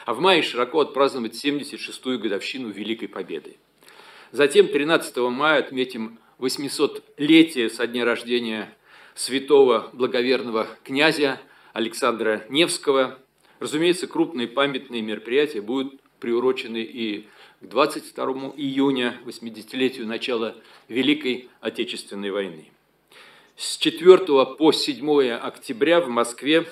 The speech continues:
по инициативе Российского исторического общества и Российской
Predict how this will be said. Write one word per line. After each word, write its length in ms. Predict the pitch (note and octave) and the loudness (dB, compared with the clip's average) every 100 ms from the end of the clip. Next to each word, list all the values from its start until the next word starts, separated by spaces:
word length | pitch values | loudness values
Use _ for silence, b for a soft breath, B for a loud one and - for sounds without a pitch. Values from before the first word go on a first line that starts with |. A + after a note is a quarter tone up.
| - - | -12 -2
по 340 | B2 A#2 - C#3+ | 0 0 -2 -10
инициативе 840 | B2 - B2 A#2 B2+ A#2 G#2 - _ | -10 -2 -2 -2 -4 -4 -4 -8 _
Российского 540 | B2 C3 D3+ A#2+ B2+ A2+ | -2 -2 -2 -8 -8 -8
исторического 640 | - A#2+ B2 - - A2 | -2 -2 -2 -6 -4 -4
общества 680 | G#2+ D#3+ E3+ D#3 - - A2+ | 2 0 0 -6 -8 -2 -2
и 280 | A2 A2+ A2 | -2 -4 -4
Российской 640 | A2+ G#2+ C3+ A#2+ A#2+ G#2+ | -4 -6 -6 -8 -8 -12